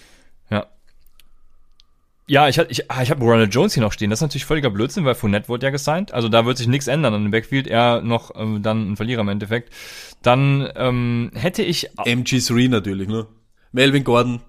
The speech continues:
Speaker 2: auf alle Fälle
Speaker 1: Ja.
Speaker 2: Gewinner, finde ich auch.
Speaker 1: Klar, Melvin Gordon. Und ich hab noch einen aufgeschrieben tatsächlich. Ähm, das ist Mike Boone. Mike Boone ist für mich auch ein Gewinner, weil Mike Boone wird die Philip Lindsay-Rolle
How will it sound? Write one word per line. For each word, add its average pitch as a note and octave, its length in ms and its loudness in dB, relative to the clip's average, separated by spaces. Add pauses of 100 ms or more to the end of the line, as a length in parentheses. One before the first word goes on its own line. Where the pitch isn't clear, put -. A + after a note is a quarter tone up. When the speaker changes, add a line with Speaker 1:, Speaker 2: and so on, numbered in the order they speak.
(120)
Speaker 2:
auf A2+ 260 -8
alle A#2 240 -2
Fälle F#2+ 240 -8
Speaker 1:
Ja. A#2 220 -2
Speaker 2:
Gewinner, - 140 -14 (260)
finde G#2 220 -10
ich - 100 -16
auch. - 100 -18 (140)
Speaker 1:
Klar, A2+ 240 4
Melvin B2 240 4
Gordon. C#3 240 4
Und D3+ 80 2
ich C#3 100 2
hab - 140 2
noch A3+ 120 0
einen F#3+ 220 0
aufgeschrieben C3+ 400 0
tatsächlich. C#3+ 380 -2 (340)
Ähm, B2+ 460 2
das C3 160 2
ist - 80 -6
Mike C#3 200 4
Boone. B2 300 0
Mike A#2+ 240 0
Boone G3 320 -2
ist D#3 80 -4
für A#2+ 140 0
mich E3 340 0
auch D#3+ 220 0
ein E3 100 6
Gewinner, B2+ 480 0
weil A#2+ 540 0
Mike C3 300 0
Boone C#3+ 300 2
wird D3+ 160 -2
die D3+ 60 -6
Philip D3 240 -2
Lindsay-Rolle C#3 760 2